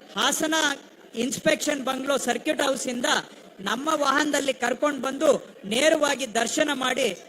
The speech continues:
ಅವರಿಗೆ ಎಲ್ಲ ಗೌರವಗಳೊಂದಿಗೆ ಅವರನ್ನ ಇಲ್ಲಿ ಸ್ವೀಕರಿಸಿ ಅವರಿಗೆ ವಿಶೇಷ ದರ್ಶನ ಮಾಡಿಸಿ ಅವರ ಒಳ್ಳೆ ರೀತಿಯಲ್ಲಿ ದರ್ಶನ ಮಾಡುವಂತ ಜವಾಬ್ದಾರಿಯನ್ನು ಕೂಡ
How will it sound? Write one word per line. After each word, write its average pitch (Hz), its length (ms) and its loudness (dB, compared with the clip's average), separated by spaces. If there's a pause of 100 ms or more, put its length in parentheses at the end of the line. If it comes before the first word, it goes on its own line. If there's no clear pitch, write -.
(100)
ಅವರಿಗೆ 233 320 0
ಎಲ್ಲ 247 320 2 (140)
ಗೌರವಗಳೊಂದಿಗೆ 302 1300 2 (140)
ಅವರನ್ನ 254 360 0
ಇಲ್ಲಿ 254 300 2
ಸ್ವೀಕರಿಸಿ 311 920 0 (140)
ಅವರಿಗೆ 262 380 4
ವಿಶೇಷ 311 520 2
ದರ್ಶನ 277 520 0
ಮಾಡಿಸಿ 285 680 2 (300)
ಅವರ 233 220 0 (460)
ಒಳ್ಳೆ 311 320 4
ರೀತಿಯಲ್ಲಿ 285 500 0
ದರ್ಶನ 233 320 -2
ಮಾಡುವಂತ 240 500 -2 (180)
ಜವಾಬ್ದಾರಿಯನ್ನು 233 720 0
ಕೂಡ 240 200 -4